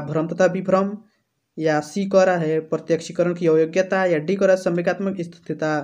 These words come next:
तो कौन नहीं है? दो सौ तीन का करेक्ट आंसर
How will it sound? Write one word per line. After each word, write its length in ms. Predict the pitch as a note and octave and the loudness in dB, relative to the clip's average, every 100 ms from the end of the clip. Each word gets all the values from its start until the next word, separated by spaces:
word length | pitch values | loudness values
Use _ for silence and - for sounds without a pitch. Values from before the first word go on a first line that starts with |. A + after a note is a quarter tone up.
| E3+ _ _ _ _ _ | -8 _ _ _ _ _
तो 80 | D#3 | -8
कौन 240 | D#3 D#3+ F#3 | -2 -2 0
नहीं 220 | G3 G3 | 0 2
है? 300 | G3+ A3 A3+ _ _ _ _ _ _ _ | 0 -4 -8 _ _ _ _ _ _ _
दो 180 | F#3 F3 | 0 0
सौ 280 | E3 E3 D#3+ D#3+ | 0 -2 -4 -4
तीन 220 | E3 D#3 D#3 | -4 -4 -4
का 180 | D3+ D#3+ | -6 -4
करेक्ट 480 | D3+ D#3+ E3 - | -2 0 -2 -4
आंसर 460 | F#3+ F#3+ G3+ G#3 G#3 | -4 -2 0 0 -2